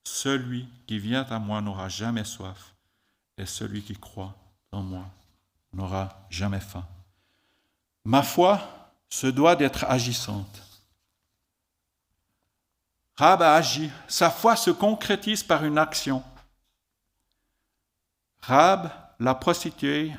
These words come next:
n'a-t-elle pas de la même manière été considérée comme juste sur la base de ses actes ? C'est Jacques deux, vingt-cinq qui le dit.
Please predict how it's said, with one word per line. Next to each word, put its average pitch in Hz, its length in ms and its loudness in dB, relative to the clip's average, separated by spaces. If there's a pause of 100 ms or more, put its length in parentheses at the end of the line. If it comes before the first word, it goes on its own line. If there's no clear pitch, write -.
n'a-t-elle 147 560 -2
pas 185 160 2
de 143 80 -2
la 123 160 2
même 165 280 -2
manière 135 540 -2
été 123 240 -4 (280)
considérée 131 640 -6
comme 110 180 -2
juste 120 480 -8 (400)
sur 110 240 -6
la 107 140 0
base 147 320 0
de 139 80 -4
ses 120 260 -6
actes ? - 420 -10 (1300)
C'est 101 200 -10
Jacques 120 440 -8 (120)
deux, 113 220 -6 (140)
vingt-cinq 107 500 -10
qui - 120 -16
le 101 160 -10
dit. 98 160 -18